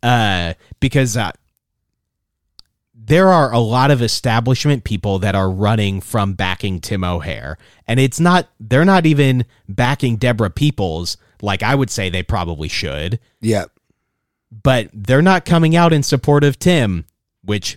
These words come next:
Speaker 1: makes a lot of sense. And for Doctor Byrd to come out and put Betsy on blast, saying that it's time for her to do that,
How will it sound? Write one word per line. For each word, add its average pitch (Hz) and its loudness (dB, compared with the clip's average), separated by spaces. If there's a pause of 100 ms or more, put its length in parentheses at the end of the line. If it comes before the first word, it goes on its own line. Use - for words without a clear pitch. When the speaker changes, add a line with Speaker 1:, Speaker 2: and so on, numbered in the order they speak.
(120)
Speaker 1:
makes 131 0
a 160 2
lot 156 2
of 151 0
sense. 98 -2 (800)
And 113 0 (1200)
for 117 2 (1200)
Doctor 135 4
Byrd 120 2
to 123 -2
come 120 0
out 104 0
and 113 -4
put 123 -2
Betsy 120 -2
on 113 0
blast, 92 -4 (400)
saying 104 -2
that 107 -2
it's 113 -6
time 117 -2
for 110 -2
her 113 0
to - -4
do 107 -2
that, 90 -4